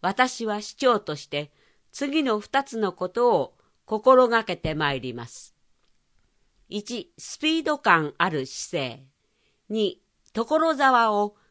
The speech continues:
日本一の街にする。一、スピード感ある市政。市長選挙での公約に基づきまして、市長就任の初日に、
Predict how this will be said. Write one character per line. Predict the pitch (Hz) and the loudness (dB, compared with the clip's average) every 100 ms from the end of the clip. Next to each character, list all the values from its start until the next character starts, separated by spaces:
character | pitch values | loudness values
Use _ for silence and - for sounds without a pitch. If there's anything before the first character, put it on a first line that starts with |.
| _ | _
日 | 214 254 | -2 0
本 | 294 339 294 | 2 2 2
一 | 196 202 269 | -2 -4 -2
の | 247 151 | 2 2
街 | 147 165 190 | 0 -4 -4
に | 156 123 | -4 -4
す | - 117 | -10 -16
る。 | 113 _ _ _ _ _ _ _ _ _ _ _ _ _ _ _ _ _ _ | -16 _ _ _ _ _ _ _ _ _ _ _ _ _ _ _ _ _ _
一、 | - 214 262 233 - _ _ _ _ _ | -12 -10 -6 -8 -8 _ _ _ _ _
ス | - - - | -18 -12 -4
ピ | 330 330 | -2 -2
ー | |
ド | 320 | -4
感 | 320 208 160 151 | -2 0 0 -2
あ | 175 | -4
る | 143 131 | -4 -8
市 | - | -8
政。 | 180 - 117 117 _ _ _ _ _ _ _ _ _ _ _ | -8 -8 -12 -14 _ _ _ _ _ _ _ _ _ _ _
市 | - | -12
長 | - 339 339 | -2 0 0
選 | 339 349 277 | -4 -4 -4
挙 | 208 202 | -4 -4
で | 185 | -2
の | 175 | -2
公 | 143 208 233 | -2 0 2
約 | 247 233 233 | 2 2 -2
に | 196 196 | -4 -2
基 | |
づ | 190 190 233 202 | -2 -2 -4 -6
き | 208 196 | -8 -6
ま | 180 | -6
し | 180 - | -8 -10
て、 | 135 131 _ _ _ _ _ | -10 -10 _ _ _ _ _
市 | - - | -14 -6
長 | 330 294 | 0 0
就 | 214 - 220 233 | 0 -4 -4 -4
任 | 233 233 220 | -4 -4 0
の | 208 | 0
初 | 202 180 | 0 -4
日 | 190 196 - 160 | -4 -6 -6 -4
に、 | 160 - | -4 -6